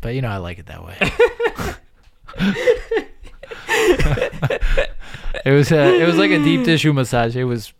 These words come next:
Speaker 1: it was kinda painful actually, 'cause I have the injury, but, but,
Speaker 2: Mm-hmm.
Speaker 1: um, but it was nice.
Speaker 2: I
Speaker 1: It was
Speaker 2: think
Speaker 1: nice.
Speaker 2: Oxy would, uh, serve better.
Speaker 1: Yeah, I took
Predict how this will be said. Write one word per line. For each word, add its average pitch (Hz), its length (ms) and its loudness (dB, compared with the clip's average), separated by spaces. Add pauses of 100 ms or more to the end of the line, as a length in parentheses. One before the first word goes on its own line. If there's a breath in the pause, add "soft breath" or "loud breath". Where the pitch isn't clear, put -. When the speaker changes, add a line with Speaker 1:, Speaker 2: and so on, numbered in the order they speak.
Speaker 1:
it 143 100 -6
was 123 120 -4
kinda 165 220 0
painful 104 400 -6
actually, 98 520 -14 (500 soft breath)
'cause 110 140 -8
I 101 80 -6
have 101 260 -10 (260)
the 95 140 -10
injury, 104 360 -10
but, 98 280 -12 (180)
but, 113 360 -2
Speaker 2:
Mm-hmm. 110 80 -4
Speaker 1:
um, 107 420 -10 (200)
but 117 120 -10
it - 20 -8
was 107 140 -14
nice. - 420 -14 (140)
Speaker 2:
I 127 60 -4
Speaker 1:
It 120 60 -2
was 113 60 -12
Speaker 2:
think 117 160 0
Speaker 1:
nice. 165 260 -10
Speaker 2:
Oxy 101 400 -2
would, 73 320 -12
uh, - 140 -18 (800 soft breath)
serve - 340 -14
better. - 300 -14 (140)
Speaker 1:
Yeah, 82 300 -12 (200)
I 123 100 -8
took - 600 -2